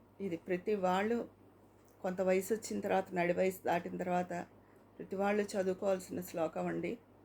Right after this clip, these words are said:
ఈ శ్లోకాన్ని తప్పకుండా చదువుకోండి. నేను ఇప్పుడు సమాజంలో ఈ రకంగా ఆశ్రమాల్లో చేరండి అని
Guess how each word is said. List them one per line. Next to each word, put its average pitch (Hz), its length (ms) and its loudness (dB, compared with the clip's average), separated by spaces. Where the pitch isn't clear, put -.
ఈ 190 40 -2
శ్లోకాన్ని 196 640 -2
తప్పకుండా 202 400 -2
చదువుకోండి. 196 840 0
నేను 240 760 6
ఇప్పుడు 220 280 -2
సమాజంలో 240 720 4
ఈ 233 200 4
రకంగా 233 500 4
ఆశ్రమాల్లో 226 840 2
చేరండి 202 560 4
అని 214 400 2